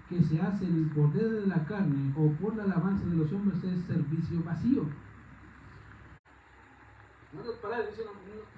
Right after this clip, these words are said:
si vas a querer hacer las cosas para los hombres,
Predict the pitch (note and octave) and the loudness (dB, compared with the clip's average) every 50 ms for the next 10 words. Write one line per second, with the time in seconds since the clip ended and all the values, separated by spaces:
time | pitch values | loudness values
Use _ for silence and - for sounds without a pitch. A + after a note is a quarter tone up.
0 | - - - - - - - G#3 G#3 B3 D#4+ D#4 C#4+ C4+ C4 B3 A#3 G3+ - A3+ | -20 -20 -18 -18 -14 -8 -2 2 2 4 4 2 2 0 0 0 -2 -4 -2 0
1 | A3+ A#3+ C4+ C4 B3 G#3 G3 C4 C#4 B3 B3 G3+ - - - B3+ A#3+ A#3 A3 G3 | 0 2 2 2 0 0 0 0 0 0 0 0 0 -2 -4 -2 0 0 2 0
2 | G3+ - - F#3+ F#3 F3+ F3 E3+ E3+ E3+ D3+ - - C#4 C#4 B3+ A3+ F#3+ F3+ D#3 | 0 -2 -2 -2 0 0 0 0 2 2 0 0 2 2 4 4 6 4 4 2